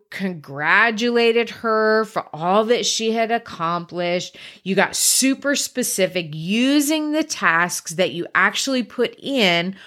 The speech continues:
on that ninety-day calendar as markers to celebrate a job well done. And then the company that I did this workshop with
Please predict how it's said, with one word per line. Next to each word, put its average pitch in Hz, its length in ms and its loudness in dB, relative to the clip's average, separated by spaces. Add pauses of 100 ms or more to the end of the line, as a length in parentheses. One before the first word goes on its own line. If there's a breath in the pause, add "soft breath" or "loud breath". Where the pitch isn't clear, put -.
(180 loud breath)
on 202 240 0
that 202 200 2
ninety-day 185 680 0
calendar 185 640 -6
as 175 220 0
markers 190 1160 -2 (380 loud breath)
to 202 140 0
celebrate 190 1300 2 (100)
a 170 140 -6
job 147 680 -2 (160)
well 147 380 -2
done. - 480 -8 (840 soft breath)
And 196 220 0
then 214 680 4 (220 soft breath)
the 185 100 -2
company 220 1160 0
that 180 120 2
I 170 100 4
did 311 300 0
this 190 220 0
workshop 151 560 -4
with 143 240 -8